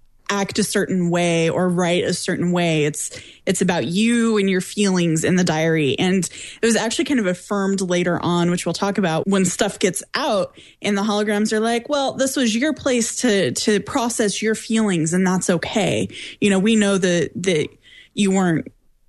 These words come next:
you know, being mean, you were just, you know, dealing with your own stuff." And I really, really liked that message about this episode. I like, this is my favorite episode so far.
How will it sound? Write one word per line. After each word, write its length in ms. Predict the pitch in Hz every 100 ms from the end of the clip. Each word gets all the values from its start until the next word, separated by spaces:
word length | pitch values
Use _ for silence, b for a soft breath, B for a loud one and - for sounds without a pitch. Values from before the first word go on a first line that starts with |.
| _ _ _
you 120 | - 196
know, 100 | 180
being 360 | 208 196 185
mean, 300 | 240 294 233
you 100 | 202
were 140 | 196 190
just, 420 | 185 170 - - _ _
you 120 | 190
know, 140 | 185 170
dealing 420 | 160 202 190 185
with 200 | 175 -
your 140 | 180
own 140 | 160 147
stuff." 540 | - - 160 - - -
And 280 | 185 180 - B B
I 80 | -
really, 320 | 208 214 233
really 260 | 214 208 196
liked 420 | 170 165 165 -
that 140 | 160 -
message 440 | 160 - 160 156
about 500 | 156 147 147 135 -
this 240 | 160 147 -
episode. 440 | 147 143 - 123
I 120 | - 208
like, 400 | 180 170 170 -
this 180 | 233
is 140 | 269 233
my 100 | 202
favorite 340 | 196 170 170
episode 440 | 151 151 156 156 -
so 140 | 139
far. 340 | - - 170